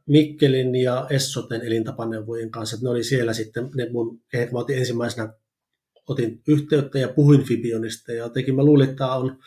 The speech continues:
Mikkelin seudulla varsinkin, kun Pesola Arto toimii siellä, ainakin siellä Saimaa stadionin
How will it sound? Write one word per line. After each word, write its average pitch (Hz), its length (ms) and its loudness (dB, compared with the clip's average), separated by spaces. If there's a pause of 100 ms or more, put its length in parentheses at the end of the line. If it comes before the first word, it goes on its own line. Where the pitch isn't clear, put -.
(240)
Mikkelin 151 380 6
seudulla 131 320 2
varsinkin, 139 480 4
kun - 120 -20
Pesola 135 320 0
Arto 117 320 -10
toimii 120 360 -4
siellä, 117 400 -6 (640)
ainakin 117 240 -8
siellä 120 220 -8
Saimaa 127 360 0
stadionin 120 500 -14